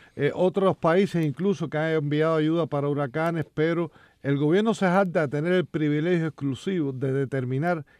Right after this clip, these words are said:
quién es o no es vulnerable. Y muchas veces la realidad es que ahí lo tenemos con Sandy. Un año después, muchos de los damnificados no han visto ninguna de las tejas que envió China,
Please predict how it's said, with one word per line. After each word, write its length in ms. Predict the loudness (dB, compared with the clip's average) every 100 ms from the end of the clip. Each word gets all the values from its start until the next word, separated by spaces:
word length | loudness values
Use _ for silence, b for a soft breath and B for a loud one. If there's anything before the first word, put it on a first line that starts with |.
| _
quién 300 | -6 -2 0
es 120 | 2 2
o 100 | 2
no 100 | 0
es 60 |
vulnerable. 600 | 0 -2 -2 -4 -4 -4 -8 b -6
Y 80 | -4
muchas 320 | -2 0 0
veces 300 | 2 0 0
la 100 | 0
realidad 440 | 0 0 2 2
es 60 | 2
que 120 | 0
ahí 80 | -2
lo 120 | 0
tenemos 320 | -2 -4 -4
con 140 | -6 -6
Sandy. 420 | -4 -4 -4 -8 -6
Un 240 | -6 -2
año 280 | -2 0 0
después, 440 | 0 0 0 0 B B B
muchos 480 | 0 4 4 4 4
de 60 | 4
los 120 | 4
damnificados 640 | 0 -2 -2 -2 2 2
no 80 | 2
han 80 | 2
visto 240 | 0 0
ninguna 300 | -4 -4 -2
de 80 | 0
las 160 | 0 -2
tejas 260 | -2 -2
que 100 | -4
envió 440 | -6 -2 -2 -2 -4
China, 640 | -4 0 0 2 0 -2